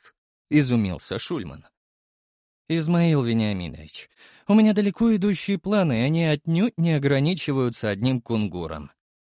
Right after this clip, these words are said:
"Ха-ха, э, как говорится, мы мирные люди и хотим только мир,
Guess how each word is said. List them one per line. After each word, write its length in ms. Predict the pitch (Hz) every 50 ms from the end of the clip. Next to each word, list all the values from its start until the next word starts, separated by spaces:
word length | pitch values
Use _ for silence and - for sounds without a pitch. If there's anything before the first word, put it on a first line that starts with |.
| _ _ _ _ _ _ _ _ _ _ _ _ _ _ -
"Ха-ха, 480 | - - 359 269 _ _ 254 247 170 _ _ _
э, 520 | - 285 339 311 302 269 - - 214 196 214
как 220 | 170 - 208 226
говорится, 680 | 185 196 226 226 220 269 330 _ - - 302 285 277 - -
мы 300 | 220 247 262 254 262 247
мирные 600 | 202 165 180 196 214 254 233 202 190 180 160 147
люди 420 | 147 156 226 320 320 302 294 294
и 40 | 277
хотим 440 | 226 - 233 214 - 240 294 330 277
только 420 | _ - 285 311 311 - - 277
мир, 320 | 277 277 285 349 359 311